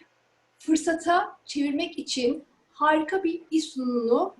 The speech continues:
bugün çok değerli bir arkadaşımız bizlerle paylaşacak. Sevgili Tuğba Alaylı'yı ben yakinen tanıyorum kendilerini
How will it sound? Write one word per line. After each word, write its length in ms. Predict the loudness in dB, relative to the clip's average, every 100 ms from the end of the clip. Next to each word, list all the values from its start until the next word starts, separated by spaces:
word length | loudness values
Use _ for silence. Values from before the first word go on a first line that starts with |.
| _
bugün 320 | -12 -4 -2 -2
çok 300 | -2 -2 0
değerli 300 | 2 2 2
bir 120 | 0
arkadaşımız 540 | 2 2 0 -2 -4
bizlerle 400 | -6 0 0 0
paylaşacak. 600 | -4 -4 -2 -6 -6 -8 -10 -20 _ _ -20 -20 _
Sevgili 760 | 0 2 4 4 2 0 -2 _ _ _
Tuğba 500 | 2 4 4 2 2
Alaylı'yı 800 | 0 2 4 2 2 0 0 -2 -8 -2
ben 220 | 0 2
yakinen 560 | -2 -4 -2 0 -2 -4
tanıyorum 520 | -4 -2 -2 -4 -6
kendilerini 720 | -4 -4 -4 -6 -4 -4 -6